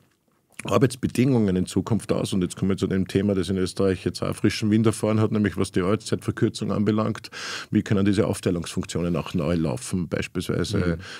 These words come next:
Speaker 1: in gemeinsamer Verantwortung, in Bildungsarbeit, in, äh, Haushaltsarbeit und vielem anderen. Also ich glaub, die Sozialdemokratie muss offensiver jede Schraube nutzen, um Rollenbilder aufzulösen.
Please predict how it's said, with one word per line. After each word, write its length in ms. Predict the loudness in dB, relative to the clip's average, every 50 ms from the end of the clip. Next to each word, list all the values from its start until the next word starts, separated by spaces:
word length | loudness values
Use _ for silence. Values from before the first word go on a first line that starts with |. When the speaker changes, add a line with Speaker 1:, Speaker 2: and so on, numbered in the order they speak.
| -8 -2
Speaker 1:
in 100 | -2 0
gemeinsamer 460 | 2 2 0 0 0 -2 0 -2 -2
Verantwortung, 680 | 0 -2 -2 -2 -2 0 0 0 0 0 -2 0 0
in 320 | 2 2 2 0 0 -2 -4 -8 -16 _ 2
Bildungsarbeit, 760 | 2 2 4 2 0 0 -2 0 0 2 2 2 0 0 -2
in, 300 | -4 -2 -2 -2 -2 -2
äh, 20 |
Haushaltsarbeit 1500 | -2 -2 -2 -2 -2 -2 -2 -2 -2 -2 -4 -4 -4 -4 -2 -2 -2 -2 -2 -2 -2 -2 -4 -6 -4 -4 -4 -4 -6 -6
und 100 | -10 -8
vielem 220 | -4 -2 0 0 0
anderen. 300 | 0 0 0 0 -2 -2
Also 160 | -2 -4 -2
ich 40 | 0
glaub, 140 | 2 2 2
die 80 | 2
Sozialdemokratie 800 | 0 0 2 2 2 2 4 4 4 2 2 2 0 2 4 2
muss 360 | 4 4 2 0 -2 -4 -10 -6 -4
offensiver 960 | -4 -4 -2 -2 -2 0 2 0 2 2 2 2 2 4 2 2 0 -2 -2
jede 400 | 0 2 2 2 2 2 2 2
Schraube 420 | 2 0 0 0 0 2 4 4
nutzen, 380 | 4 2 0 -2 -4 -4 -2 0
um 140 | 0 0 2
Rollenbilder 500 | 2 2 2 2 4 2 0 0 0 -2
aufzulösen. 560 | -4 -6 -6 -8 -8 -6 -6 -6 -6 -8